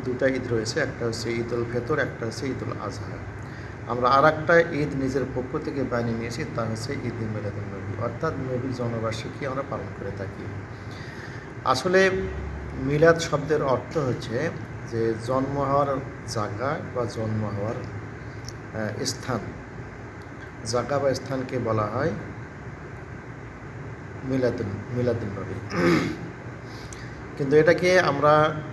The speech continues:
এভাবে অর্থ করে থাকি যে মিলাদুন নবী মানে নবীর জন্মবার্ষিকী পালন করা বা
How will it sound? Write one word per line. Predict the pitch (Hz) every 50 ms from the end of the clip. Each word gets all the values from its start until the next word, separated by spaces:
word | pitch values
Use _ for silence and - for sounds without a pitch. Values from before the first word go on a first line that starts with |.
| - - - -
এভাবে | 139 135 127 131 147 151 156 160
অর্থ | 143 135 - - 147 131
করে | 131 117 120 - -
থাকি | 107 101 - 127 139 165 170 - - - -
যে | 117 117 113 113 113 117 120 - - - - - - - - -
মিলাদুন | 120 127 131 147 147 139 135 139 131
নবী | 123 123 120 120
মানে | 120 127 139 165 170
নবীর | 156 131 123 127 127 123 143 135 123
জন্মবার্ষিকী | 113 123 120 120 120 113 113 110 - - - - 135 127 -
পালন | 120 117 117 117 117 113
করা | 120 135 143
বা | 147 143